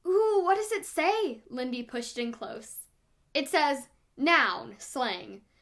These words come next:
a fanciful creature of undefined nature.'" Tom looked up. "What the heck does that mean?" Mister Potter rose and knocked his pipe against the side of the fireplace.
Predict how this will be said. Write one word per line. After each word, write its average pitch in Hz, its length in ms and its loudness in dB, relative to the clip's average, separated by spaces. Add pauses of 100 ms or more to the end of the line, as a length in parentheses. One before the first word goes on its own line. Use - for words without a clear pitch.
(140)
a 285 100 0
fanciful 392 580 2
creature 285 500 -4
of 240 340 -2
undefined 277 720 -2
nature.'" - 460 -12 (640)
Tom 277 280 2
looked 233 260 -6
up. - 220 -4 (500)
"What 277 200 2
the 330 80 4
heck 269 240 -2
does 208 220 -6
that 208 320 0
mean?" 220 400 -10 (760)
Mister 415 320 2
Potter 359 300 2
rose 220 400 -2
and 262 120 -4
knocked 269 260 -2
his 349 120 -6
pipe 214 260 -4
against 226 280 -6
the 233 80 -8
side 208 300 -4
of 208 100 -10
the 233 60 -12
fireplace. 190 760 -8